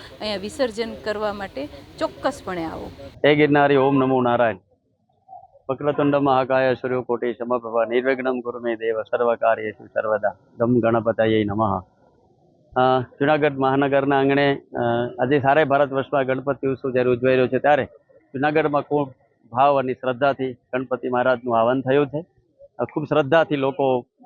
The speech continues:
Speaker 2: પૂજન, અર્ચન, વંદન કરશે અને ત્યાર પછી ગણપતિ વિસર્જન થશે. એ વિસર્જન, અ, ગમે ત્યાં ન થાય, જેનાથી આપણી શ્રદ્ધા અને આસ્થાને ઠેસ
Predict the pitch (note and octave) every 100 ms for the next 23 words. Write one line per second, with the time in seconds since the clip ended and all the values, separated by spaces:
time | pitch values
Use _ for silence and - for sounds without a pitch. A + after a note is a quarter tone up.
0 | _ _ _ - C3 C#3+ C3+ B2+ C#3 C3
1 | B2 B2+ C3 B2+ B2 B2 D3 D#3 - _
2 | _ _ - C3 C3+ C3+ D3 C#3+ C#3 C3+
3 | B2+ B2+ C3+ C3+ A#2+ A#2+ D3+ D3+ D#3 B2+
4 | A#2+ - G2 - _ _ - D#3 D#3 -
5 | E3+ E3 F3 F3+ - D#3+ D3+ D3+ D3+ D3
6 | E3+ F3 D#3+ D3+ D#3+ C#3 C#3 A2 - -
7 | - - C#3+ D#3+ D#3+ D3 D3+ C#3 C3+ B2+
8 | D3+ D3 C3 B2+ - C#3 C3 - D3+